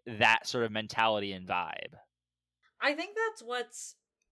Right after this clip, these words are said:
Speaker 2: great about this show in general. Like, I think that's what makes this one of the best Star Treks in so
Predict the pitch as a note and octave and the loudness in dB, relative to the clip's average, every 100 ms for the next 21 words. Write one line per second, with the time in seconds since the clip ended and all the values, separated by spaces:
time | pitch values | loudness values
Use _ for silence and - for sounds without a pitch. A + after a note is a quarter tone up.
0 | _ _ _ _ _ - - A3 C4+ D4 | _ _ _ _ _ -20 -4 -2 0 0
1 | B3 A3+ A3+ - A3+ A#3 G3 A3 D#4 D#4 | -2 -2 -6 -6 -6 -4 -2 -2 -2 -2
2 | A#3 G#3+ A#3 C4 C#4 D#4 D#4 C4+ G#3 G#3 | -2 -2 -4 -4 -4 -4 0 0 0 -6
3 | A3 - C#4+ - A3 A3 A3+ A#3 G3 F#3+ | -6 -6 -8 -8 -8 -6 -4 -4 -2 -4
4 | G3 - A3 F4+ F4+ C#4+ A3+ - G3 G#3 | -6 -4 -2 -2 -2 -4 -4 -8 -12 -12
5 | G3 - A#3 G#3+ | -12 -6 -4 -4